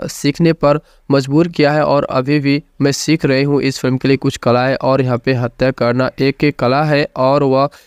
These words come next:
इसकी रानी है। इस तरह की शुभकामनाओं के लिए भी धन्यवाद उन्होंने पूरी टीम को दिया है।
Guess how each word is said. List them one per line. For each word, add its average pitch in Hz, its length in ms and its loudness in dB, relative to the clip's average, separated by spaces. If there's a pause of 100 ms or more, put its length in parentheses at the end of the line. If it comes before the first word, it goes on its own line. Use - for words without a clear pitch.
(140)
इसकी 170 340 2
रानी 139 320 0
है। 143 260 0 (100)
इस 165 160 -2
तरह 135 180 0
की 143 260 0 (220)
शुभकामनाओं 131 680 0
के 147 160 0
लिए 135 200 2
भी 143 120 2
धन्यवाद 120 540 0
उन्होंने 127 300 0
पूरी 120 260 0
टीम 117 260 0
को 123 180 2
दिया 113 240 2
है। 113 160 2